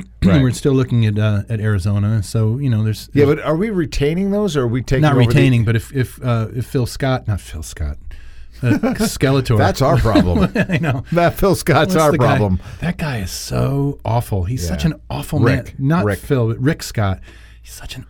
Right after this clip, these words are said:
Speaker 2: awful, awful
Speaker 1: Mm-hmm.
Speaker 2: man. <laughs> I'm sorry to say. There's nothing about him that has redeemable
Speaker 1: Zero,
Speaker 2: qualities. <laughs>
Speaker 1: nothing at
Speaker 2: So,
Speaker 1: all, right? Nothing
Speaker 2: but, uh,
Speaker 1: at all.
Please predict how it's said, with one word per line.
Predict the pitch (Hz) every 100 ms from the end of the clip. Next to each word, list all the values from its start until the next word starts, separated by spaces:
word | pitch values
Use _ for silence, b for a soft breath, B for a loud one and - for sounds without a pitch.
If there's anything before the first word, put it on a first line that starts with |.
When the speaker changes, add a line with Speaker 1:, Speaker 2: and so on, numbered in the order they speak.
| -
Speaker 2:
awful, | - - 127 113 -
awful | - 113 117 117
Speaker 1:
Mm-hmm. | 104 147
Speaker 2:
man. | 107 117
<laughs> |
I'm | 113
sorry | - - 131
to | 120
say. | 123 131 120 B B -
There's | 139
nothing | 131 135 147 156
about | 131 120 117
him | 113 110
that |
has | 107 110 107
redeemable | 107 110 107 101
Speaker 1:
Zero, | 110
Speaker 2:
qualities. | 107 107 110 127
<laughs> | -
Speaker 1:
nothing | 185 98 92
at |
Speaker 2:
So, | - 101
Speaker 1:
all, | - - 101
right? | 98 95
Nothing | 101 147
Speaker 2:
but, |
uh, | 139
Speaker 1:
at | 131
all. | 78